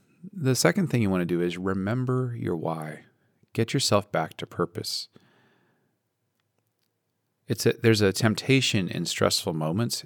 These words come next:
to react. "I just want to do something, anything." But those reactive moments will often do more harm than good because they aren't connected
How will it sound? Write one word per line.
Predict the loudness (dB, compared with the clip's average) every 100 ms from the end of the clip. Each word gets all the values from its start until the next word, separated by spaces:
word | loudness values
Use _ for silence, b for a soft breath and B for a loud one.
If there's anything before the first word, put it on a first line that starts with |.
| -10
to | -2
react. | 0 0 -2 -6 -14 -20 b b b b b b 0
"I |
just | 2 6
want | 6
to | 6
do | 4
something, | 4 2 0 0
anything." | 2 2 0 -8 -10 _ _ _ _ _ _ _ _ _
But | -6 2 2 2
those | 4 6 6 6
reactive | 2 0 2 2 2
moments | 2 2 2 0 -4 -10 _ _ _ -20 _ _ _
will | 0 2
often | 4 2 2 0
do | 2
more | 2 2 0
harm | 2 2 2
than | -2
good | -2 -2 -2 -2
because | -4 -4 2
they | 2
aren't | 2 0 -2 -2
connected | -4 -2 -2 -4 -6